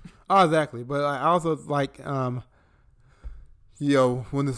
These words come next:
when black people were enslaved, they were just happy slaves who just, like, liked their bondage and they were childlike and they had to be enslaved because we had to teach them civilization. As soon as, you know, they got a little bit of freedom, a little tiny bit, um, black people in this country,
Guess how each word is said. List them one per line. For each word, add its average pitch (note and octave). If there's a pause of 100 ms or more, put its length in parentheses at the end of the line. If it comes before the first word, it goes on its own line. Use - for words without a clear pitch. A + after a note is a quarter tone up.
when D3
black C#3+
people C3
were D3
enslaved, B2
they A#2
were A#2
just A2+
happy C3
slaves A#2
who A2+
just, A2+
like, B2
liked A#3
their D#3
bondage D3
and B2+
they B2
were G2
childlike E3+
and D3+
they D3
had B3
to D3
be B2
enslaved G2+
because A#2+
we E3+
had F3+
to -
teach G3
them B2
civilization. C#3+ (340)
As -
soon D4
as, F#3+
you E3+
know, C3
they C3
got C3+
a C3
little G#3
bit D#3
of A#2+
freedom, A2
a -
little G#3
tiny A#2
bit, G2+ (380)
um, A#2
black G#2
people A2+
in G#2
this G2
country, G#2+